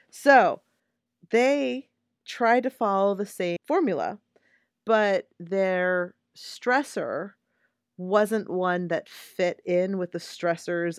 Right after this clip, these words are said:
of that formula. And so the resolution wasn't satisfying. So the stressors that they have in the other ones are often like, "I work too hard and I've disconnected from my roots," or, "I've forgotten the meaning of Christmas,"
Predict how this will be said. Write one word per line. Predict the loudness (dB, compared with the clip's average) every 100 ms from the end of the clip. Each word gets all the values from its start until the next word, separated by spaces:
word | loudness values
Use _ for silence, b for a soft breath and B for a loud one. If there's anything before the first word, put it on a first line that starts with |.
| -2
of | -4 -2
that | -4 -4
formula. | -6 -6 -2 -2 -2 -4 _ b b b b _
And | -2
so | 0
the | -2
resolution | 0 0 0 -2 -2 -4 -2 -4 -4 -8
wasn't | -10 2 2 2 -2 -8
satisfying. | -12 -6 -6 -6 -10 -8 -8 -10 -16 -8
So | 0
the | 0
stressors | 0 -2 -2 0 0 2 0
that | -4
they | -6
have | -4 -4
in | -4
the | -6
other | -6 -4
ones | -6 -6 -8
are | -2
often | -2 -2 -4 -6 -4
like, | -8 -8 -8 -6
"I | -2 2 2 0 -4
work | -2 -2 -2
too | -6 -4
hard | -2 0 2 2 0 -2
and | -8
I've | -6 -8 _
disconnected | -6 -6 -8 -8 -8 -6 -6 -4
from | -4 -2
my | -4
roots," | -4 -2 -4 -4 -8 -18 -18 -10
or, | -4 -2 -2 -2 -2 -6 B
"I've | -2 -2
forgotten | -2 0 2 0 -2 -6
the | -4
meaning | 0 0 0 -4
of | -6
Christmas," | -4 -2 -2 -2 -8